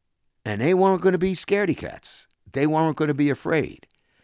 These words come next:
And it, th-, they had to be able to weather a storm. And my goodness, did they weather a storm before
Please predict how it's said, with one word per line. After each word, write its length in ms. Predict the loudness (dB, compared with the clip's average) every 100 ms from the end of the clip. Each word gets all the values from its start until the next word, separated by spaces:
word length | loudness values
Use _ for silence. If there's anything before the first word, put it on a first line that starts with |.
| _ -4
And 180 | 0 0
it, 180 | -2 -10 _ _ _ -12
th-, 140 | -10 -2
they 160 | 2
had 300 | 4 6 4
to 100 | 4
be 220 | 0 4 4
able 240 | 4 0
to 120 | -4
weather 360 | -2 0 0 -2
a 80 | -4
storm. 540 | -6 -6 -6 -8 -16 _ _ _ _ _ _ _ _ _ _ _ _ _
And 180 | -2 0
my 200 | 0 0
goodness, 420 | 4 4 4 -2
did 180 | -4 2
they 140 | 4
weather 360 | 6 6 4 2
a 60 |
storm 480 | 0 0 2 2 2
before 480 | -2 -4 0 2